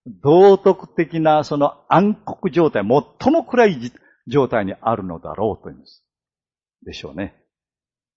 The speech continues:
その時にね、神の民が光を輝かして、火の出る方から全地を照らす栄光が輝く。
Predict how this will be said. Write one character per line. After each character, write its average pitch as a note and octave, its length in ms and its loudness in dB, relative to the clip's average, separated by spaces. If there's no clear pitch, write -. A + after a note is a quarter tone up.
そ - 200 -18
の A#2 100 -6
時 G#2+ 240 -16
に D2 120 -16
ね、 C#2+ 140 -20
神 A#2 280 -8
の F2+ 120 -14
民 D#2 140 -20
が F#2 260 -8
光 G2+ 360 -10
を E2 160 -12
輝 F#2 360 -12
か F2+ 120 -14
し - 100 -20
て、 E2+ 100 -20
火 - 160 -12
の G2+ 120 -10
出 F#2+ 100 -12
る E2 80 -16
方 D#2+ 160 -20
か - 140 -20
ら - 60 -20
全 F#2+ 260 -12
地 - 140 -20
を D#2 60 -18
照 D#2+ 140 -20
ら D2 60 -20
す - 200 -20
栄 G#2 120 -10
光 G2+ 220 -16
が F#2 100 -16
輝 E2 300 -20
く。 - 140 -20